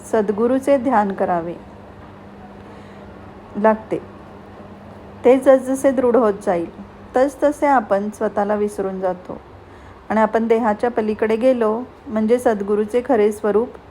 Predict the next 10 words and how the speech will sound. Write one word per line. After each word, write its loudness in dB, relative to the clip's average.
हे 6
देहातीत 2
आहे 2
असे -2
आप-, -6
प्रत्ययाला -2
येते. -6
देहबुद्धी 6
नष्ट 0
होईल 0